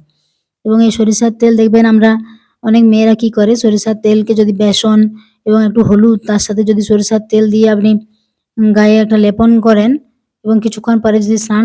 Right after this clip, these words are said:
করেন তাহলে কিন্তু দিনে দিনে কিছুদিন ব্যবহার করলে গায়ের উজ্জ্বলতা কিন্তু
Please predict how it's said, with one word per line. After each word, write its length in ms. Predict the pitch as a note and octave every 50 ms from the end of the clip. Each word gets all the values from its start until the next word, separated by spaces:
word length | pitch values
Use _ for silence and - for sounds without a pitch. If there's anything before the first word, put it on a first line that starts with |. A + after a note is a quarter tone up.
| A#3 A3
করেন 180 | A3+ G#3+ A3 A3
তাহলে 240 | A3 G#3+ G#3 G#3 G#3+
কিন্তু 240 | G#3 - A3 G#3 A3 A3
দিনে 220 | G3 G#3+ G#3+ A3+ A3
দিনে 220 | A3 G#3+ G#3+ A3 A3 A3+ A3 -
কিছুদিন 320 | A#3 - A#3+ A#3 B3 A#3+ A#3 G#3+
ব্যবহার 300 | G#3+ G#3 G3 G#3+ G#3+ G#3
করলে 320 | - G#3+ G#3 G3+ G#3+ B3+ D4 C#4+ A#3
গায়ের 200 | G#3+ G#3 G#3+ G#3+ G#3
উজ্জ্বলতা 400 | G3+ F#3 G#3 G#3 G#3 G#3 G#3+ G#3
কিন্তু 280 | - G#3+ G#3 - C#4+